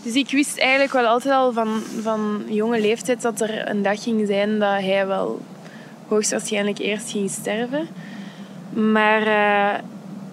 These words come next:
hij behoorde tot een risicogroep omdat hij tien jaar geleden een, eh, een hersenbloeding heeft gehad. Waardoor hij eigenlijk volledig verlamd was aan zijn linkerkant.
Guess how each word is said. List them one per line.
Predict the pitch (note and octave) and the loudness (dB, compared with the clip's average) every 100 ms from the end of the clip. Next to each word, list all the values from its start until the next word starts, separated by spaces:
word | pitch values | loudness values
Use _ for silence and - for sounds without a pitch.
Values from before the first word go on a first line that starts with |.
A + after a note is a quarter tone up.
| - - | -14 -2
hij | A3+ A3 | 0 2
behoorde | G3+ G#3+ C4 C#4 | 4 4 4 4
tot | C#4+ | 2
een | A#3+ G#3+ | 2 4
risicogroep | G#3 B3 - C#4 A#3+ B3 B3 | 2 2 2 2 4 2 0
omdat | A#3+ A3 | 0 2
hij | G#3+ G3+ | 4 2
tien | G#3 A#3 | 2 2
jaar | A#3+ A#3 A3+ | 4 4 4
geleden | G#3+ G3 G3+ A3 A3 G#3+ G#3+ | 2 4 4 4 2 2 -2
een, | G#3 G3+ | 0 0
eh, | G3 G3 - | 0 -2 -2
een | F#3+ | -2
hersenbloeding | G3 G#3+ B3+ A#3 A#3 B3+ C4 | -2 0 0 2 2 2 2
heeft | C4 B3+ | 0 0
gehad. | C4 C4 D4+ - - - - - - - - - | 0 0 0 -4 -12 -12 -16 -16 -16 -16 -16 -4
Waardoor | G#3+ G#3+ G#3+ G#3 | 0 2 4 4
hij | G#3+ G#3+ | 2 2
eigenlijk | G#3+ G#3 G#3 | 2 2 0
volledig | - G#3 G3+ A3 | -2 0 2 2
verlamd | - A3 G3 G3 A3 | 0 0 2 0 0
was | A3+ A3+ | 0 -2
aan | - G#3 | -2 0
zijn | G3+ F#3+ | 2 2
linkerkant. | G3+ A3 G3+ G3+ G3+ B3+ - - | 0 0 -4 -4 -2 -2 -4 -10